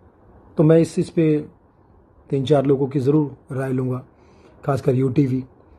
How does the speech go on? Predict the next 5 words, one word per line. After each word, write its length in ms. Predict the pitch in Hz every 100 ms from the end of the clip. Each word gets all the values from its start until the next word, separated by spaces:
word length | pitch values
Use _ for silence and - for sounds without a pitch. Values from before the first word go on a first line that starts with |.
| _
उद्धव 260 | 139 117 135
ठाकरे 340 | 131 123 131
विजन, 320 | 123 120 127 - _ _ _ _ _ _ _ _ _ _
या 100 | 143 -
एटीएम, 480 | 147 127 147 127